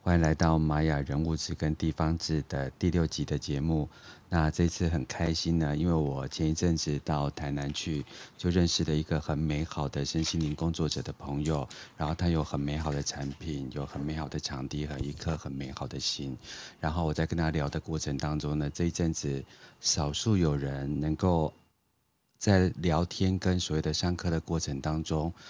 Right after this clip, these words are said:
呃，看出我在牌卡上所呈现的状态而给我建言。而这个呢，就是这一次我要主-，呃，采访的，就是泛心疗愈坊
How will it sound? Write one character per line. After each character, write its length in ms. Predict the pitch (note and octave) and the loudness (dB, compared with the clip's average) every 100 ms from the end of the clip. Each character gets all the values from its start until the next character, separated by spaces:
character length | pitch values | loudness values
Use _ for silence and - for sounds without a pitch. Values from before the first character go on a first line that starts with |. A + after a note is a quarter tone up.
| - - | -18 -16
呃， 420 | - D#2+ C2+ C#2 C2+ - - - - | -4 0 0 -2 -6 -12 -20 -20 -2
看 200 | - G#2+ | 2 4
出 280 | - G#2+ G2+ | 4 2 4
我 180 | D#2+ C#2 | 2 2
在 180 | F#2 F2 | 2 0
牌 220 | - D#2+ | 2 0
卡 200 | - C2+ | 0 -2
上 200 | F2+ D#2+ | 0 0
所 200 | D#2 C2+ | -2 -4
呈 200 | - D2 | -2 -2
现 160 | - | -2
的 120 | D2+ C#2+ | -2 -2
状 260 | E2 D2+ | -2 -2
态 240 | C#2+ D2+ C2 | -2 -4 -4
而 60 | D#2 | -4
给 160 | D2+ | -2
我 140 | D2+ C#2 | 0 -2
建 300 | - D#2 C2+ | 0 0 -2
言。 200 | C2 B1+ - - - - | -6 -10 -12 -16 -18 -4
而 80 | F#2 | 2
这 120 | G2 | 4
个 140 | F2 | 6
呢， 220 | D#2+ D2+ D2+ | 4 4 2
就 120 | E2+ | 0
是 160 | E2+ | 0
这 140 | D#2 E2 | 0 2
一 60 | |
次 120 | E2 E2+ | 2 2
我 140 | D2 | 2
要 160 | D2 D#2 | 0 -2
主-， 160 | - D#2 - - | -4 -6 -8 -8
呃， 300 | - E2 C#2+ | -4 -2 -2
采 200 | - - D#2 | -4 -4 -2
访 280 | D#2+ C#2 | 0 -2
的， 160 | C#2 C#2 | -2 -4
就 100 | - | -2
是 220 | - D#2 | -2 -2
泛 240 | D2 F2 D#2+ | 0 0 0
心 240 | - D#2+ D#2 | 0 0 0
疗 220 | C#2+ D2+ | -2 -2
愈 120 | D#2+ | -4
坊 340 | D2 D#2 C2+ | -4 -6 -6